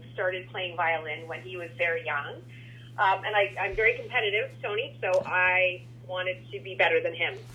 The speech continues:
So when I was about three, I think I, um, declared I was gonna play violin as well. And I started lessons at four. And, uh,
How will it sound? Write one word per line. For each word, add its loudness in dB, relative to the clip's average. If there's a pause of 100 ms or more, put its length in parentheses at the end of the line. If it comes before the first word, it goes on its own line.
(460)
So 4
when 0
I 4
was -2
about 2 (160)
three, -2 (160)
I -4
think -6
I, 0 (120)
um, -8 (680)
declared 8
I 6
was 4
gonna 2 (140)
play 6
violin 0
as -8
well. -4 (160)
And -4
I -4
started 2
lessons -2
at -4
four. 4 (1000)
And, 10
uh, 6